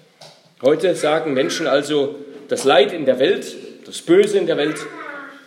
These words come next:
das kommt nicht, das kommt nicht vom Menschen, der sich eben einfach in seiner Begierde, in seinem, in seinen Wünschen und Wollen entfalten will. Das kommt nicht vom Menschen, der sich gegen irgendeinen Gott auflehnt,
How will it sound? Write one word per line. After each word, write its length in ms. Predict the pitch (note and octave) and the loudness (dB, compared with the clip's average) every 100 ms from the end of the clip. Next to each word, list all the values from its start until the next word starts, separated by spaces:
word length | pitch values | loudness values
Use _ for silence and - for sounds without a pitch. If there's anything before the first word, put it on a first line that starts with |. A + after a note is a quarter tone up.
| _ _ _ | _ _ _
das 180 | - A#2 | -8 2
kommt 180 | G3+ G#3+ | 2 2
nicht, 160 | B3 - - - - | -2 -6 -12 -16 -16
das 120 | - | -2
kommt 140 | G3 | 0
nicht 140 | G3 - | 0 -2
vom 180 | C3 A#2+ | -2 2
Menschen, 600 | E3+ - - A3 G3+ G2+ | 2 2 -4 -6 -8 -2
der 160 | D3 | 0
sich 300 | D3 D#3 - | 0 -6 -4
eben 200 | E3 C#3 | -4 -2
einfach 500 | C3 D#3 D#3 C#3+ - - - - - | 0 0 0 -2 -2 -12 -20 -20 -4
in 200 | F3 F3 | -2 0
seiner 320 | E3+ D3+ C3 | 0 0 0
Begierde, 800 | A2+ A2 D#3 G#3+ G3+ F#3+ - - - - - - - - _ | -4 -10 0 2 4 0 -2 -12 -18 -20 -20 -20 -20 -20 _
in 80 | B2 | -2
seinem, 340 | B2 A2+ G#2+ G#2 A#2+ B2 - | 2 2 0 -10 -12 -10 -6
in 120 | C#3 | -2
seinen 260 | B2+ A#2 E3+ | -2 0 4
Wünschen 380 | A3+ - G3 | 4 2 -4
und 220 | E3+ B2 A#2+ | -4 -4 2
Wollen 460 | G3 G3 F#3+ F#3+ - - | 2 2 -4 -10 -14 -10
entfalten 600 | - - F3+ A3+ A3 G3+ | -10 4 4 4 0 -2
will. 260 | G3+ G#3+ - - - - - - - | 0 0 -6 -14 -18 -20 -20 -20 -20
Das 140 | - | -4
kommt 160 | - E3+ | 0 0
nicht 180 | A#3 - | -2 -2
vom 140 | E3 | 0
Menschen, 340 | F3+ G#3 - E3+ | 2 2 -2 -4
der 120 | D3+ | -4
sich 240 | D3+ - - - - | -6 -12 -16 -20 -6
gegen 200 | D3 C#3 | -4 -2
irgendeinen 480 | E3+ E3+ D3+ B2 B2 | -2 -4 -4 -4 0
Gott 340 | C#3+ - - | 0 -2 -4
auflehnt, 600 | C#3+ E3 D#3+ D3 A2+ - | 0 0 0 -6 -6 -8